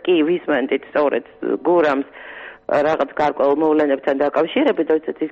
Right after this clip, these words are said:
კითხულობდა ქართულ პოეზიას, არასოდეს ეს არ იყო, ემ, დამტვირთველი. პირიქით, თითქოს ცნობიერების ხმა, ანუ, ესე ვთქვათ, ნაციონალური ცნობიერების ხმას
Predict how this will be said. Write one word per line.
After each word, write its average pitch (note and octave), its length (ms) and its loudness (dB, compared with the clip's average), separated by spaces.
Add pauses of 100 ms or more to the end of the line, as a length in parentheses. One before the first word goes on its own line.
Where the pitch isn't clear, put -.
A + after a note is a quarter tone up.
კითხულობდა D#3 540 0 (100)
ქართულ D#3+ 360 -2
პოეზიას, F#3 460 2 (120)
არასოდეს A3+ 560 0 (120)
ეს G#3 140 -4
არ F3+ 200 0 (100)
იყო, - 280 0
ემ, D3+ 1300 -2
დამტვირთველი. F#3 1080 0
პირიქით, E3 440 0 (200)
თითქოს - 440 -2
ცნობიერების G#3+ 800 2 (120)
ხმა, G3 340 0 (260)
ანუ, D#3+ 140 2 (100)
ესე D#3 120 -4
ვთქვათ, D3 280 -4
ნაციონალური F3+ 520 0 (120)
ცნობიერების F3+ 560 2 (560)
ხმას G#3+ 340 0